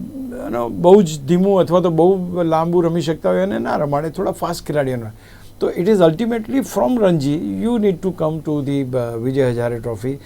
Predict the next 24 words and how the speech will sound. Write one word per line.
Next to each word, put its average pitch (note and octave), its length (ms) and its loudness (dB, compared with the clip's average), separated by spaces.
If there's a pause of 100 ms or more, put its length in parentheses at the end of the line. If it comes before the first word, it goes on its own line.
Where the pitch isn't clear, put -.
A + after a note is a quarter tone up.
(240)
and D3+ 180 -2
from D#3+ 200 0
Vijay E3 260 4
Hazare E3+ 380 0
Trophy D#3+ 260 -2
you C#3 140 -2
can D3+ 140 -2
go C3+ 160 0
to, C#3 140 -4
uh, B2+ 380 -4
you D3+ 60 -6
know, G3+ 80 -6
uh, - 520 -6
Syed C3 400 0
Mushtaq A#2+ 300 -6
Ali B2 120 -4
Trophy A2+ 340 -8
or - 140 -8
whatever B2 300 -4
format A#2+ 500 -8
you C3 80 -6
wanted C3 200 -8
to D3+ 160 -10
go. B2 60 -8